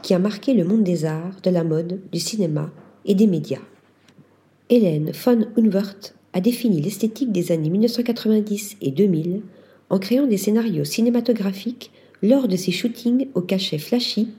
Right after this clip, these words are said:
coquins et humoristiques. Celle qui a démarré à l'âge de vingt ans en tant que modèle au mi-temps des années mille neuf cent soixante-dix a su alimenter ses ambitions et combler son curriculum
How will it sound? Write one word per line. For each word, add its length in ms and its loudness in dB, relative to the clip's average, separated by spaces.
coquins 380 0
et 140 0
humoristiques. 840 0
Celle 260 0
qui 120 0
a 60 4
démarré 480 0
à 100 0
l'âge 180 2
de 80 0
vingt 320 -2
ans 120 -2
en 80 -2
tant 140 2
que 140 -2
modèle 520 0
au 80 2
mi-temps 400 0
des 180 0
années 160 0
mille 140 0
neuf 120 2
cent 100 0
soixante-dix 720 -4
a 100 0
su 340 -4
alimenter 680 0
ses 220 -2
ambitions 540 0
et 100 2
combler 340 2
son 160 -4
curriculum 640 0